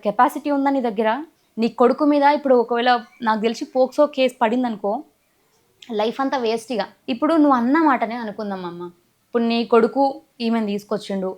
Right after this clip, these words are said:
ఈమెను చంపేసిండు, తర్వాత ఈమె మీద మోజు తీరిపోయింది, ఈమెను వదిలేసిండు అనుకో. పదహారు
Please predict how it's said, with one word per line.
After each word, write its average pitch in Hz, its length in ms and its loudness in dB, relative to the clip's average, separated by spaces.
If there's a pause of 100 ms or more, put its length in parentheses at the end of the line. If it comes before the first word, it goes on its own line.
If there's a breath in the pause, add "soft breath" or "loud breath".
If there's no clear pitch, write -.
(140)
ఈమెను 233 320 -2
చంపేసిండు, 185 580 -6
తర్వాత 196 260 2
ఈమె 208 180 -6
మీద 202 140 -4
మోజు 190 260 -4
తీరిపోయింది, 185 500 -8
ఈమెను 233 200 -6
వదిలేసిండు 208 440 -4
అనుకో. 185 180 -12 (500 soft breath)
పదహారు 208 380 4